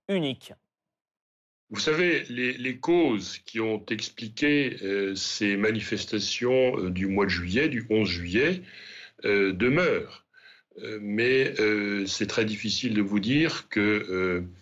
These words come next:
Speaker 2: euh, les, les mêmes, euh, situations, les mêmes, euh, contextes pourront se reproduire, euh, de la même façon. Vous savez que à Cuba, comme dans d'autres pays, euh, les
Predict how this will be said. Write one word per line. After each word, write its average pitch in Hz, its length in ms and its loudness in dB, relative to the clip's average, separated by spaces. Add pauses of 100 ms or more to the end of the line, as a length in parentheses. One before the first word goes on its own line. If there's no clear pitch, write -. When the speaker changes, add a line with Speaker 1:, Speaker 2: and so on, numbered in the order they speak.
(420)
Speaker 2:
euh, 95 260 0
les, 92 600 2 (300)
les 95 160 0
mêmes, 98 400 2
euh, 87 320 0 (180)
situations, 127 800 0
les 101 140 2
mêmes, 98 320 0
euh, 87 240 0 (240)
contextes - 680 -2
pourront 110 320 -4
se - 180 -10
reproduire, 104 840 -6
euh, 90 240 0 (460)
de 104 60 2
la 107 120 4
même 110 160 2
façon. 104 500 -2 (300)
Vous 80 60 -20
savez 98 380 0
que 87 320 -2 (440)
à 90 120 -2
Cuba, 107 420 -2
comme 92 420 -8
dans 90 160 -6
d'autres 92 320 -8
pays, 104 560 -6 (500)
euh, 92 180 -2
les 90 480 0